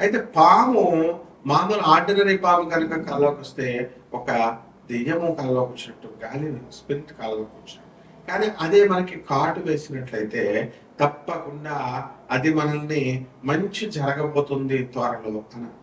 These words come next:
ఈ విధంగా ద్వాదశ రాశుల వారికి అందరికీ కూడా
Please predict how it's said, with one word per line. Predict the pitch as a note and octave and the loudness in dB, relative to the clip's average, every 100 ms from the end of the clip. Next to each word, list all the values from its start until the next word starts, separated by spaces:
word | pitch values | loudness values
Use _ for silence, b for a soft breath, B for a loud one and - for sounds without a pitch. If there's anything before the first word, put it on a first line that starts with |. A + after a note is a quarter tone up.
| - _ _ b b b | -20 _ _ b b b
ఈ | E3 | 0
విధంగా | F3+ F3+ G3 G3+ F3 C3 B2 - - - | 4 4 4 8 8 6 2 -6 -20 -2
ద్వాదశ | C#3 G#3+ A3+ D#4 D#4 - | 6 10 12 10 8 2
రాశుల | C4+ G3+ F#3+ F#3 G3 F#3+ | 2 8 8 6 4 4
వారికి | F3+ F3 D#3+ D3 | 6 4 4 -2
అందరికీ | D3 D#3 D#3 D#3 D3+ | -2 -2 -2 -2 -8
కూడా | C#3 C#3+ C#3 A#2+ B2 | -6 0 2 2 -4